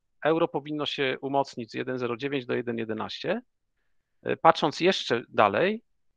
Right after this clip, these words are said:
y, duzi gracze uważają, że to euro będzie dalej się umacniało. Także,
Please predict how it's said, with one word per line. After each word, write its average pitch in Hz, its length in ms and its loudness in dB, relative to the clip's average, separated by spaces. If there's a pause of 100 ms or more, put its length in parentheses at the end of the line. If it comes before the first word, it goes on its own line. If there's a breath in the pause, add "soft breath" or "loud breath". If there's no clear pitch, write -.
(540)
y, 123 180 -6
duzi 175 360 -4
gracze 156 440 4
uważają, 147 460 2
że 135 120 -8
to 139 140 -4
euro 139 240 2
będzie 143 320 2
dalej 135 260 4
się - 180 -6
umacniało. 117 680 -4 (500)
Także, 139 460 4